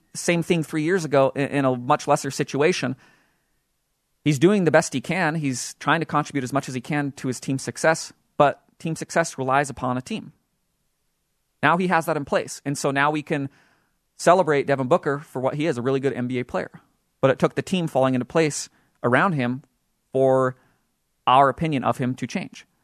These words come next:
Nothing changed except the team improving around him and the way that we analyze Booker relative to that.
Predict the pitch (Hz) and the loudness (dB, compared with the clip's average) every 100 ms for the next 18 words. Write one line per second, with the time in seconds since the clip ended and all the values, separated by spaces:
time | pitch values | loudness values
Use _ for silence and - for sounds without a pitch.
0 | _ _ _ - 165 208 196 165 220 180 | _ _ _ 0 2 2 -2 -2 -2 -2
1 | - - _ _ - - - - - 170 | -6 -20 _ _ -2 0 2 -2 -2 -2
2 | 156 - 151 151 156 170 - - _ _ | -2 -2 -4 -4 -4 -4 -8 -20 _ _
3 | _ _ _ _ _ _ _ - 131 131 | _ _ _ _ _ _ _ -4 0 4
4 | 143 139 143 143 143 131 190 127 135 135 | 4 4 2 2 0 0 -2 0 -4 2
5 | 135 139 139 160 208 | 4 4 -2 0 -2